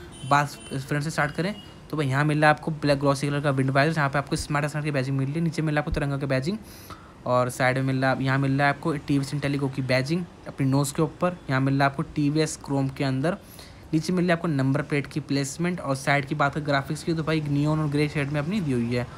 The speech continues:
और यहाँ Ntorq लिखा हुआ है आपने। और बात करें नीचे headlamps की तो आपने डीआरएस अपनी हाई बीम, लो बीम दोनों दी हुई हैं।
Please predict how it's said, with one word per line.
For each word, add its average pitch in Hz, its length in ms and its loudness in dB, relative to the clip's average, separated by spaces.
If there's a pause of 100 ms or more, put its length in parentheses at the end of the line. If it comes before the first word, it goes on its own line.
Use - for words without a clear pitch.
(260)
और 135 60 0
यहाँ 147 200 2
Ntorq 147 300 0
लिखा 135 220 -2
हुआ 135 100 4
है 139 60 4
आपने। 160 220 -2 (1160)
और 147 100 4
बात 143 220 4
करें 165 100 -2
नीचे 170 140 2
headlamps 156 380 2
की 196 160 -4 (420)
तो 160 100 8
आपने 160 240 6
डीआरएस 151 460 4
अपनी 170 200 -2
हाई 151 220 0
बीम, 165 180 2
लो 156 80 4
बीम 160 120 0
दोनों 143 220 0
दी 147 100 2
हुई 151 180 2
हैं। 220 160 -4